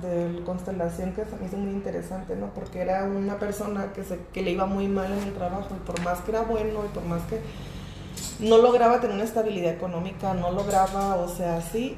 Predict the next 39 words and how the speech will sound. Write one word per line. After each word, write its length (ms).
y 420
no 80
entendía 440
por 160
qué, 300
¿no? 200
Entonces, 720
eh, 360
en 120
las 220
constelaciones 920
salió 360
que 80
el 80
bisabuelo 600
tuvo 200
muchísimo 680
dinero, 380
que 100
se 100
lo 140
gastó 520
en 280
alcohol, 440
en 100
cantinas, 600
en 120
mujeres, 480
y 60
que 140
todo 140
eso 120
le 60
ocasionó 340
demasiado 500
dolor 300
a 60
la 140
familia. 540